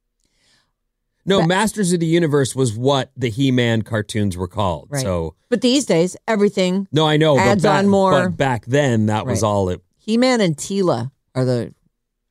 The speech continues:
Speaker 2: I thought it was She-Ra, but okay, it's, they're saying He-Man and Teela.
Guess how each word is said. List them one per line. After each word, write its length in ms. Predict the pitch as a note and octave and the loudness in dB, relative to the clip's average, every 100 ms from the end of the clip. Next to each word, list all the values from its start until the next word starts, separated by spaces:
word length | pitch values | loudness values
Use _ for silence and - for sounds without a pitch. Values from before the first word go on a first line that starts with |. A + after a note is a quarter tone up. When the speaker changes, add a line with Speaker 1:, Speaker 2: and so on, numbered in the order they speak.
| _ _ _ _ | _ _ _ _
Speaker 2:
I 40 | |
thought 140 | - D#4 | -20 -12
it 60 | |
was 100 | D#4 - | -8 -6
She-Ra, 440 | - G#3+ D#3 A#2 C#3 | -4 -2 -2 -4 -4
but 200 | - - | -4 -2
okay, 360 | - - D3+ | -4 0 0
it's, 340 | C3+ D#3 - - _ | 0 -4 -10 -18 _
they're 160 | E3+ F#3+ | -4 -4
saying 320 | G3+ E3 E3 | -2 -2 0
He-Man 360 | F#3 G3 F#3+ | 0 0 0
and 140 | E3+ C#3+ | -2 -4
Teela. 400 | - D3 A#2 | -4 -4 -4